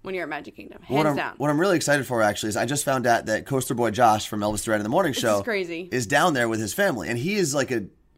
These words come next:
Speaker 2: Disney aficionado.
Speaker 1: Yeah, he and I will sit down and, like, plan out trips together.
Speaker 2: So he's gonna be there, so I can at least ask him, like, "Hey, show me where to go."
Speaker 1: Yeah.
Speaker 2: I mean, he's probably with his family, probably doesn't want me bothering him.
Speaker 1: It's okay.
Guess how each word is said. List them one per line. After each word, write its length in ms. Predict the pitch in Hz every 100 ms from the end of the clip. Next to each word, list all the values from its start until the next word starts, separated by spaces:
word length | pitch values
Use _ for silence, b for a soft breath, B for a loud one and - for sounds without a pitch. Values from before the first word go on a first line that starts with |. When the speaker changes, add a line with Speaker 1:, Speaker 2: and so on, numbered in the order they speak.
| 117 98
Speaker 2:
Disney 440 | 139 139 131 135
aficionado. 640 | 120 135 127 117 110 98 85
Speaker 1:
Yeah, 220 | 220 196 185
he 180 | 247
and 80 | 247
I 100 | 226
will 140 | 214 208
sit 180 | 220
down 200 | 202 190
and, 80 | 185
like, 120 | 170 180
plan 220 | 196 175
out 120 | -
trips 260 | 202 - -
together. 380 | 151 107 90 117
Speaker 2:
So 200 | 151 127
he's 260 | 160 196
gonna 140 | 170 135
be 120 | 175
there, 120 | 135
so 100 | 123
I 60 | 120
can 80 | 127
at 60 |
least 140 | 143 -
ask 260 | 127 123
him, 160 | 151 135
like, 120 | 117
"Hey, 120 | 151 117
show 180 | 123
me 80 | 120
where 120 | 113
to 60 | 110
go." 320 | 110 107 107
Speaker 1:
Yeah. 240 | 104 165 185 -
Speaker 2:
I 80 | -
mean, 160 | 107 98
he's 180 | 98 -
probably 240 | 107 98
with 80 | 90
his 100 | 87
family, 280 | 101 101 101
probably 240 | 92 92
doesn't 100 | 90
want 120 | 90
me 60 | 87
bothering 400 | 87 92 110 120
him. 80 | 147
Speaker 1:
It's 100 | 170
okay. 240 | 175 -